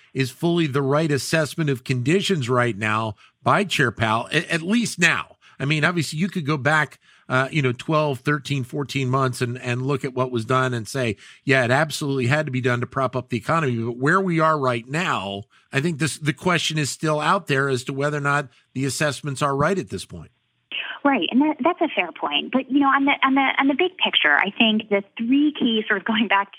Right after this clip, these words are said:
Speaker 2: full circle, I think the three key messages that Powell gave in his speech were, were very carefully thought through and are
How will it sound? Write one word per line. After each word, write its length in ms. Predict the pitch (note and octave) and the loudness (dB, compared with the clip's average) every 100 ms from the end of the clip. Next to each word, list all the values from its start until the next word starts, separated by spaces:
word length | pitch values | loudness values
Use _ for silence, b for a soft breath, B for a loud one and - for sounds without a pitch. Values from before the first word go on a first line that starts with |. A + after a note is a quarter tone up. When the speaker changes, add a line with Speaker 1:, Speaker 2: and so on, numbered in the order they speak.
| - | -6
Speaker 2:
full 140 | A3 - | -4 -2
circle, 220 | A3+ G3+ | -2 0
I 80 | F#3 | 2
think 180 | D4+ D4+ | 2 0
the 80 | A3+ | -2
three 200 | - G#3+ | 0 0
key 180 | G#3 G#3+ | 0 -2
messages 560 | F3+ E3+ D#3+ D#3+ D3 C#3 - B B B | -2 -2 -4 -2 -2 -4 -4 B B B
that 220 | G3 F3 - - | 0 0 -2 -4
Powell 580 | - G3 F#3+ F3 E3+ F#3 B B B | 0 2 2 2 0 -2 B B B
gave 460 | G#3 G3+ E3 D#3 - | 0 2 2 0 -4
in 140 | F3 | -10
his 160 | F3 E3+ | -10 -10
speech 260 | - D3 - F#3+ | -6 -6 -4 -2
were, 280 | F3+ F3 - | -2 -2 -4
were 200 | G3 G3 | -4 -2
very 300 | F3+ G#3 A#3 | 0 2 2
carefully 720 | - G3 F#3+ - F#3 E3+ E3+ - | 0 -2 -2 -6 -4 -2 -4 0
thought 220 | E3 - | 0 0
through 420 | - D#3 C3+ C#3 F3 | -4 -8 -6 -4 -2
and 360 | G#3 G3+ G3+ G3+ B B B | 0 2 2 0 B B B
are 420 | G#3 A3 B3 B3+ | 2 4 4 0